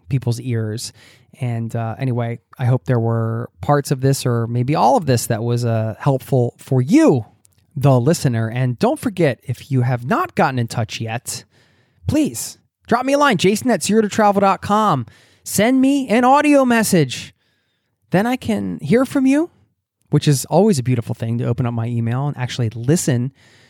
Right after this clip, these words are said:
to the voice, hear the voice of somebody who's listening to this show. It's a treat. You know, you hear my voice all the time.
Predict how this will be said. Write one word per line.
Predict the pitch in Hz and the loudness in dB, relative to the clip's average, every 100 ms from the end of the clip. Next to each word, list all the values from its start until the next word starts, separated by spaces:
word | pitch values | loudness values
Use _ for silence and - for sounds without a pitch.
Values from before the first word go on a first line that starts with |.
| _ _ _ _ | _ _ _ _
to | - 123 117 117 | -4 0 0 2
the | 123 | 2
voice, | 127 165 165 - | 2 2 0 -2
hear | 139 143 | 2 2
the | |
voice | 127 147 156 | 4 2 2
of | 123 | -2
somebody | - 113 113 | -4 -2 -2
who's | 117 113 | -2 0
listening | 123 117 117 110 | -2 -2 -4 -6
to | 110 | -4
this | 113 | -4
show. | - 135 160 | -2 0 0
It's | 143 - | 0 -4
a | |
treat. | - 180 151 | -6 -2 -2
You | 127 | 2
know, | 170 | 4
you | 202 | 4
hear | 240 | 4
my | 196 208 | 4 2
voice | 214 165 143 | 4 2 4
all | 135 | 0
the | 117 | 0
time. | - 117 135 | -4 -2 -2